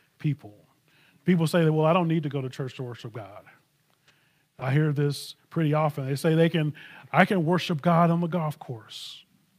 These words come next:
I can go worship God, uh, out while, while I'm hunting." And sure, you can certainly worship God wherever you are, but ongoing worship of God can't be separated from the Word of God. So unless you are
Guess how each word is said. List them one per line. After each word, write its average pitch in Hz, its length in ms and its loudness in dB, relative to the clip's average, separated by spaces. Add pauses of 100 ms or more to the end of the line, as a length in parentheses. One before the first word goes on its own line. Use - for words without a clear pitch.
(760)
I 165 140 4
can 170 160 -2
go 170 220 2
worship 165 500 -4
God, 180 460 2 (260)
uh, 160 40 -4
out 170 580 4
while, 170 340 0
while 180 240 2
I'm 170 140 2
hunting." 135 540 -2 (1300)
And 143 120 -2
sure, 185 280 2
you 160 100 2
can 151 120 -2
certainly 160 440 0 (180)
worship 170 440 0
God 156 440 4 (220)
wherever 170 480 2
you 147 300 0
are, 123 200 -6
but 147 300 0 (220)
ongoing 180 680 2
worship 170 380 -2
of 143 160 -2
God 151 340 2
can't 202 300 -2
be 160 100 0
separated 151 640 -2
from 156 180 -4
the 147 60 -2
Word 143 240 -2
of 131 100 -8
God. 101 320 -14 (840)
So 180 180 0
unless 185 300 2
you 208 260 0
are 160 240 2